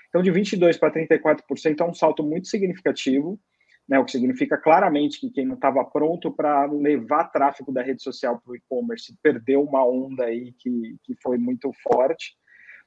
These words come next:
Desse tráfego, o Instagram representa oitenta e sete por cento das vendas, né? O Instagram realmente, é, participa disso com muita força. E aí tem, ainda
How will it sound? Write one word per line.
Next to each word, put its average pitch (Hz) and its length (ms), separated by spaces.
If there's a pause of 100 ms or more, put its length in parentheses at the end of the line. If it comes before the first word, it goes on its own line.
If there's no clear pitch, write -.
(280)
Desse 196 460
tráfego, 185 460
o 160 40
Instagram 156 380
representa 170 480
oitenta 156 320
e 190 60
sete 165 360
por 147 120
cento 139 340
das 131 320
vendas, 113 580
né? 120 140
O 117 100
Instagram 120 420
realmente, 123 720 (240)
é, 117 200
participa 120 580
disso 120 300
com 127 120
muita 127 280
força. 131 680 (540)
E 160 100
aí 165 220
tem, 185 400 (340)
ainda 143 400